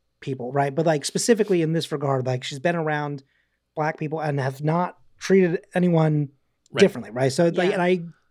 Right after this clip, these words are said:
Speaker 1: get that that is not, I think, the most common experience, obviously, in the forties, right? So I don't think it's that they're trying to be like, "Oh, look at how good she is for doing this."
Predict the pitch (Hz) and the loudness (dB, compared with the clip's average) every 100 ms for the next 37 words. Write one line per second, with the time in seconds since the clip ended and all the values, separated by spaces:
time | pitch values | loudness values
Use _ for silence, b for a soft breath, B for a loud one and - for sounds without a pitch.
0 | _ - 226 180 160 156 139 143 160 165 | _ 2 2 4 0 0 -2 -2 0 -2
1 | - - _ _ _ _ _ _ _ 160 | -6 -20 _ _ _ _ _ _ _ 0
2 | 156 156 131 147 156 165 165 - 170 156 | 2 0 2 4 6 6 4 -2 -2 -2
3 | 147 - 151 139 127 123 120 113 131 131 | -4 -4 -2 -2 0 -2 -2 -6 -8 -4
4 | 135 131 147 123 104 - 127 131 135 _ | -4 -4 -6 -8 -10 -10 -6 -6 -10 _
5 | _ _ _ _ _ _ - 165 160 214 | _ _ _ _ _ _ -4 0 2 0
6 | 240 233 202 165 160 147 175 170 160 143 | 2 0 0 0 0 0 -2 -2 0 -2
7 | 131 - 220 233 131 b b b 156 190 | -2 -2 2 2 0 b b b -4 -2
8 | 269 202 170 139 127 185 214 - 202 151 | 2 2 2 -2 0 0 0 -4 -6 -4
9 | 143 139 131 147 190 170 139 | -2 -2 -4 -2 -2 -2 -6